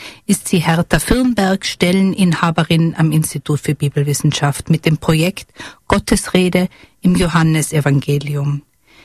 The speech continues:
Ihre Forschungsschwerpunkte sind historischer Jesus, antike Kultur- und Sozialgeschichte, Johannesevangelium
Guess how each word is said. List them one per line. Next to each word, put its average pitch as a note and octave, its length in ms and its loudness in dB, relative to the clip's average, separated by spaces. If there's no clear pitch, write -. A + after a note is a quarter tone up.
Ihre D#3+ 200 2
Forschungsschwerpunkte G3 1400 0
sind F3+ 300 0
historischer F3+ 720 0
Jesus, A3+ 760 -2
antike G3 580 0
Kultur- G3 580 0
und F3 120 2
Sozialgeschichte, F3+ 1200 0
Johannesevangelium F#3+ 1400 0